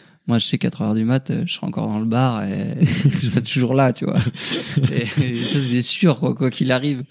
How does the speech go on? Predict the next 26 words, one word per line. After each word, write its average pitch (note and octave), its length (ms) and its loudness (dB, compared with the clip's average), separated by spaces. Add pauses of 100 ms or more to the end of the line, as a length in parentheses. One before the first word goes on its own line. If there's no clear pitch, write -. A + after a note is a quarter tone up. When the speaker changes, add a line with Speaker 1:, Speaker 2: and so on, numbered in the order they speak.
(600)
Speaker 1:
Mais B2 120 4
oui, D3+ 220 6
voilà, A#2+ 320 0
j'ai A#2 360 -2
ces - 180 -4
moments-là A2+ 720 -2
où, A2+ 340 -10 (380)
mais C#3+ 240 6
je, D#3 220 -4 (720)
je - 120 -18
peux C3+ 120 2
pas D#3+ 140 2
dire E3 240 0
que C#3 100 2
je A#2+ 100 0
ressente B2 360 -2
vraiment A#2+ 340 2
beaucoup A#2 280 2
de - 60 -4
pression, A#2+ 400 -2
tu - 120 -4
vois, B2 140 0
au A2 40 -8
cours C#3 160 -14
de D#3 60 -2
l'année. A#2 260 -2